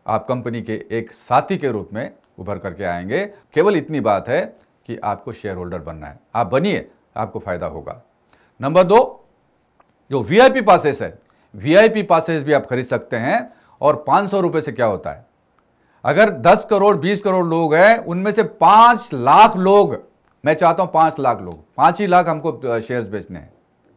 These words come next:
अगर एक शेयर भी किसी ने लिया ना, अब सॉरी, अ, वीआईपी पास लिया ना, तो वो भी जो है बड़ी बात हो जाएगी। पाँच लाख अगर वीआईपी पासेस इसमें खरीदे जाते हैं तो इसका एक इफेक्ट होगा और लगेगा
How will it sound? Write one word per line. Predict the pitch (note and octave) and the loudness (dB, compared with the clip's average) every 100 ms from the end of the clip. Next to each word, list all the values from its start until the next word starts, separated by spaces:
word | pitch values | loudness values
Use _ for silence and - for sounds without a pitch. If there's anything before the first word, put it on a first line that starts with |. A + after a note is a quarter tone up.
| _ _ _ - | _ _ _ -10
अगर | B2 D3 | -6 -4
एक | - F#3+ G3+ | 0 0 0
शेयर | F#3+ G3+ | 0 0
भी | G3 | 0
किसी | F3+ F3+ | -4 -4
ने | F#3 | -2
लिया | E3 D#3 | 0 0
ना, | D#3 G#3+ A3+ _ - | 2 2 0 _ -8
अब | A#2 | -6
सॉरी, | - C#3 | 0 -2
अ, | - - F2 | -2 -14 -12
वीआईपी | E2+ E2 A#2 E3 F3+ | -8 -6 2 2 2
पास | G3 F#3+ F3+ | 2 2 4
लिया | D#3 | 0
ना, | F3+ A3+ - _ _ _ _ - | 2 0 0 _ _ _ _ -14
तो | B2 | -8
वो | A2+ F3 | 0 2
भी | G#3 | 2
जो | F3+ F3 | 2 2
है | F3 | 2
बड़ी | C#3+ D3 | 0 2
बात | C3+ A#2 | 2 0
हो | A2 | -2
जाएगी। | A2+ G#2+ D3 A#3 A#3 _ _ _ - | -2 -2 -2 -4 -6 _ _ _ -2
पाँच | C#3+ A#3 A3 | 2 4 2
लाख | F3 F3+ A#3 G#3+ - | 4 8 8 6 -6
अगर | D#3 E3 | -4 -4
वीआईपी | C#3 C#3+ C#3+ | 0 -2 -2
पासेस | C3+ B2+ B2 B2 | -2 -2 -2 -8
इसमें | A2+ A#2+ G#2+ | -10 -10 -10
खरीदे | - A#2 A#2+ A#2 | -6 -4 -2 0
जाते | G#2 G2 A#2+ | 0 -2 -6
हैं | G#2+ F#3 - _ _ - | -4 -6 -8 _ _ -10
तो | D3 - | -10 -10
इसका | A#2+ - D3 C#3 | -14 -8 -6 -6
एक | B2 A#2+ _ _ - | -8 -10 _ _ -10
इफेक्ट | A2+ E3 E3 | 0 0 2
होगा | D3+ C#3+ G3+ A3+ - _ _ _ - | -2 4 6 4 -2 _ _ _ -12
और | A2 F2+ | -10 -4
लगेगा | F#2+ E3+ F3+ C3+ A#2 | -2 2 4 6 4